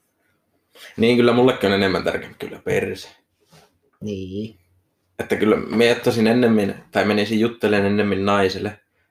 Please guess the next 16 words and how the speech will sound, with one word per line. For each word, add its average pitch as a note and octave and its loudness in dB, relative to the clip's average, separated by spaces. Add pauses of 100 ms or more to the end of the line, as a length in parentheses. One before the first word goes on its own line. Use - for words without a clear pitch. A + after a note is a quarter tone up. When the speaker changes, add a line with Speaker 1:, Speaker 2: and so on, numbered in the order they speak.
(120)
Speaker 1:
jolla F#2 -2
on D#2 -12
hyvä A#2 0
perse, G2 -2 (300)
pienet F#2+ -4
tissit, - -12 (120)
kuin F#2+ -20
sitten, F#2 -10
että F2+ -10
olisi - -12 (300)
aivan F2+ -6
täydelliset G2 0
tissit, - -12 (1000)
mutta - -8
huono F2+ -6
perse. - -10